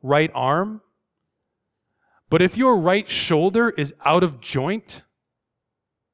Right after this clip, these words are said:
are you feeling very good? If it's dislocated and hanging down here, it could be the buffest right arm in the world, but it's dislocated,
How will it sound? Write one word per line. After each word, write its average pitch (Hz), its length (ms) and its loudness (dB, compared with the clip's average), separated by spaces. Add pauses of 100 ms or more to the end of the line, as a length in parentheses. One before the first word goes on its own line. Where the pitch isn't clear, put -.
(440)
are 113 80 -10
you 120 80 -6
feeling 143 360 -4
very 160 200 -2
good? 175 320 -6 (2500)
If 151 120 -2
it's 185 180 0
dislocated 170 1080 0
and 139 140 -10
hanging 165 360 -2
down 147 200 0
here, 143 360 -2 (220)
it 190 100 0
could 262 100 2
be 240 80 2
the 170 100 2
buffest 214 580 0
right 185 380 -2
arm 202 240 0
in 175 80 -6
the 147 80 -6
world, 139 560 2 (2000)
but 139 100 -10
it's 147 140 -12
dislocated, 127 800 -8